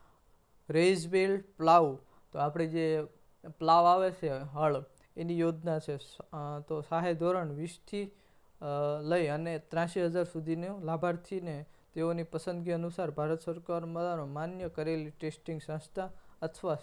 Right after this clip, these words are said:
ટેસ્ટિંગ થયેલ આઈ ખેડૂત પોર્ટલ પર પ્રદર્શન,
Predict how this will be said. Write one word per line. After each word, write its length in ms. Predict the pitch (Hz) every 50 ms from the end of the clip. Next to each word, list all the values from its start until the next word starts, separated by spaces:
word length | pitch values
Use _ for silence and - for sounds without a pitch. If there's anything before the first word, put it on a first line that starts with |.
| - -
ટેસ્ટિંગ 440 | 175 175 175 - - 202 185 170 165
થયેલ 380 | - 170 165 165 165 170 175 175 - - - _ - -
આઈ 160 | - 165 175 170
ખેડૂત 320 | 175 - 175 175 175 170 - -
પોર્ટલ 320 | 175 175 175 185 190 170
પર 240 | 160 - 165 147 139
પ્રદર્શન, 680 | 143 - - 160 156 165 190 190 190 190 - 185 160 143